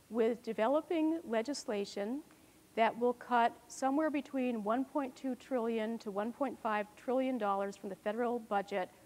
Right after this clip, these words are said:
over the next ten years. They have to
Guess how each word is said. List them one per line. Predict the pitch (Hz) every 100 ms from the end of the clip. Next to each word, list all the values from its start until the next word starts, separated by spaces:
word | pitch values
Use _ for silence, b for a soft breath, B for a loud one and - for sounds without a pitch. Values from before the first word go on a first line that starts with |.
| B B 220
over | 214 226
the | 202
next | 190 190 -
ten | 196 190
years. | 208 294 190 180 - - B B B B B B B - - -
They | 233 269 269
have | 262 262 262 -
to | 254 254 247